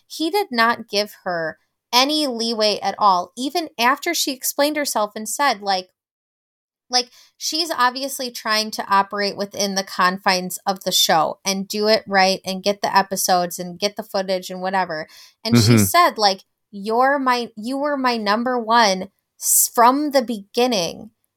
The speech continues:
Speaker 1: going into all of this. You will be here next week. Please do not worry about anything.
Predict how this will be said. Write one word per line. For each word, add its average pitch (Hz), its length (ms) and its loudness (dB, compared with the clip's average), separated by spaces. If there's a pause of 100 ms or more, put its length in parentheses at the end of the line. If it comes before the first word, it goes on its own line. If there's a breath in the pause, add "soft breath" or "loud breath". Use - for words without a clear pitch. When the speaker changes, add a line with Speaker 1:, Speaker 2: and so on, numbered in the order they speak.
(140)
Speaker 1:
going 247 380 2
into 247 240 -2
all 196 260 6
of 185 140 -4
this. 170 460 -2 (320)
You 214 500 -2
will 311 260 4
be 262 280 0
here 269 260 -2
next 233 480 0
week. 208 420 -6 (840)
Please 262 440 -4
do 294 140 -4
not 277 260 2
worry 226 360 0
about 220 380 2 (100)
anything. 214 720 -2